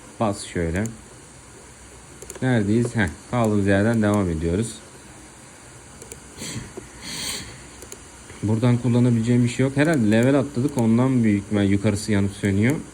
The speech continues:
Level'e bakayım. Aynen. Bunu da yükselt. Çok iyi. Şimdi bu arkadaşlar, bu hesabımın da benim yüzde seksen şeytanı var.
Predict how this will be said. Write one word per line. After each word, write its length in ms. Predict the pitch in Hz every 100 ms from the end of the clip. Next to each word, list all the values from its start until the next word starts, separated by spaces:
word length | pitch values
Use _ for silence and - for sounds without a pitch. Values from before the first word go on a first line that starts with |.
| - - - - - - - -
Level'e 420 | 107 113 117 120
bakayım. 420 | 123 - 131 139 143 -
Aynen. 480 | 98 92 90 107 120 - -
Bunu 240 | 98 90
da 60 | 82
yükselt. 680 | 82 98 120 - 131 127 127 - - -
Çok 120 | 95 -
iyi. 120 | 82 78 - - - - - -
Şimdi 320 | - 214 170 92 - - - - - - - - -
bu 80 | 196
arkadaşlar, 640 | 180 - 143 131 147 147
bu 60 | 165
hesabımın 680 | 165 - 131 113 113 113 113
da 120 | 110
benim 300 | 113 139 - - - - -
yüzde 260 | 131 131 147
seksen 420 | 147 139 147 147
şeytanı 500 | 139 120 - 101 98
var. 180 | 123